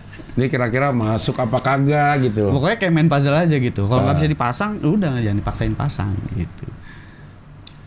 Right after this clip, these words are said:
Speaker 2: Kan ada yang bisa dipasang, ini setahu gue ya dulu ya.
Speaker 1: Hmm.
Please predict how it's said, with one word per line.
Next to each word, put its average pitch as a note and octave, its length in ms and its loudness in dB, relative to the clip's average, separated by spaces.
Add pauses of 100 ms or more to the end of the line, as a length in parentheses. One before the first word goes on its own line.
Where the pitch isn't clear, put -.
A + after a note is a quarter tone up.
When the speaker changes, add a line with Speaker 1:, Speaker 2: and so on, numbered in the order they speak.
(140)
Speaker 2:
Kan E3+ 180 -2
ada D3+ 320 4
yang A2+ 160 0
bisa G#2 180 2
dipasang, D#2 680 0
ini A#2 160 4
setahu G2 400 0
gue A#2+ 160 4
ya F2 80 2
dulu G#2 320 4
ya. D2 160 0 (160)
Speaker 1:
Hmm. A2+ 320 2